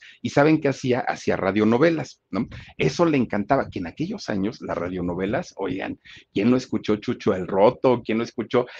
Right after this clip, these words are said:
este, que, que Porfirio Cadena? Todas estas radionovelas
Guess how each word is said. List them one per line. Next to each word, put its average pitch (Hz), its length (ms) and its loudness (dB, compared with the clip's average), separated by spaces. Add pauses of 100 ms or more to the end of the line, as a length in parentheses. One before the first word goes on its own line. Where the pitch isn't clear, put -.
(140)
este, - 260 -6
que, 107 220 0
que 98 140 -2
Porfirio 120 460 0
Cadena? 131 640 0
Todas 240 280 2
estas 226 200 -2
radionovelas 120 760 4